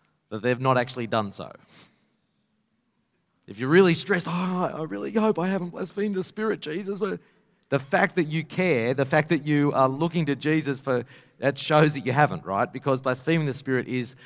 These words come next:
settled opposition to Jesus. "No,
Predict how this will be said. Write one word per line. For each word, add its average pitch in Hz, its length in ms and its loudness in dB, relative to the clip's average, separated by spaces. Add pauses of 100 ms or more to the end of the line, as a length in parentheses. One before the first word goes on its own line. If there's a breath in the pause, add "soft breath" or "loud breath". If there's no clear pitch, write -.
(120 loud breath)
settled 170 760 0
opposition 135 760 -2
to 123 100 -8
Jesus. 95 760 -10 (280)
"No, 104 420 -4